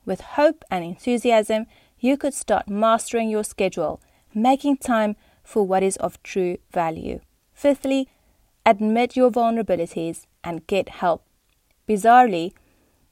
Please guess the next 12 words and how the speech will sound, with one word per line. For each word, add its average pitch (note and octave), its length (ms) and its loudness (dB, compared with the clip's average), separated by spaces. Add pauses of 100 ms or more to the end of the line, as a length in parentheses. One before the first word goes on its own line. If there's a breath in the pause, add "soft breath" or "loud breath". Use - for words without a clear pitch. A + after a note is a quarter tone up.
(140)
vulnerability G#3+ 840 4
actually A3 320 -4
creates A3 400 0
connection, A3+ 600 -2 (440)
so B3 240 0
reach C#4+ 340 0
out. G#3 460 0 (480)
Finally, F#3 720 -4 (540)
planning B3 500 4
and A3 140 -2
preparation F3+ 640 0
creates E3+ 420 -4